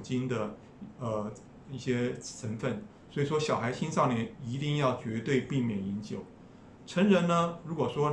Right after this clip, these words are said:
你喝了酒就会脸红，那表示说你也缺乏这些可以分解酒精的一些酵素，也要避免饮酒。那怎么样才能适当的饮酒呢？举个例子来讲，哦，五percent的啤酒，一天，哦，不要超过两罐。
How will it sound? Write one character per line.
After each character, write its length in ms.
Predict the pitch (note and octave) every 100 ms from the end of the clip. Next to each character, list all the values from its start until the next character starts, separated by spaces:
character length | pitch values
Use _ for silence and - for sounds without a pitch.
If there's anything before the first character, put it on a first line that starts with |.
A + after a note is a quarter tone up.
| G#2+
你 160 | G#2 - -
喝 160 | - F#3
了 80 |
酒 240 | F3 B2 G#2
就 120 | C#3
会 100 | C#3+
脸 180 | C3+ F#2+
红， 260 | F2+ G#2 G2 - - - -
那 120 | F3
表 180 | B2+ A2
示 120 | C#3
说 180 | D3 C3+
你 160 | C#3
也 140 | E3+ A#2
缺 220 | - D3
乏 160 | B2+ A2
这 140 | B2
些 160 | C3 B2+
可 120 | B2
以 60 |
分 180 | G#2+ B2+
解 200 | A#2+ A2
酒 160 | A2+ G#2
精 240 | - A#2
的 120 | A#2
一 60 | G#2+
些 160 | A2 G#2+
酵 260 | C#3 A2+
素， 260 | G#2+ A#2+ - - - -
也 140 | A#2 G#2+
要 120 | B2
避 160 | C#3
免 180 | B2 G2+
饮 160 | G2 G#2+
酒。 220 | - A2 - - - - - -
那 80 | A3
怎 120 | G#3
么 100 | C#3
样 120 | G3+
才 140 | G3 D3+
能 100 | D#3
适 180 | - D#3+
当 160 | D#3+
的 60 | C#3
饮 160 | B2
酒 160 | C3+ A2
呢？ 260 | G#2 G#2 A2
举 140 | - A#2+
个 100 | C#3
例 140 | D3+
子 140 | C#3 B2
来 160 | A2+
讲， 280 | A2+ G#2+ F#2+ - - - -
哦， 200 | G#2 -
五 120 | B2+ G#2
percent 340 | C#3 C#3 F3+
的 80 | D3
啤 220 | - B2
酒， 300 | A#2+ A#2+ G#2 - - -
一 120 | F3+
天， 200 | - G3 E3 C#3+
哦， 240 | A2 -
不 80 | -
要 140 | C3
超 140 | C3 C#3
过 140 | C3
两 220 | A#2 F#2+ F#2+
罐。 240 | B2+ G#2+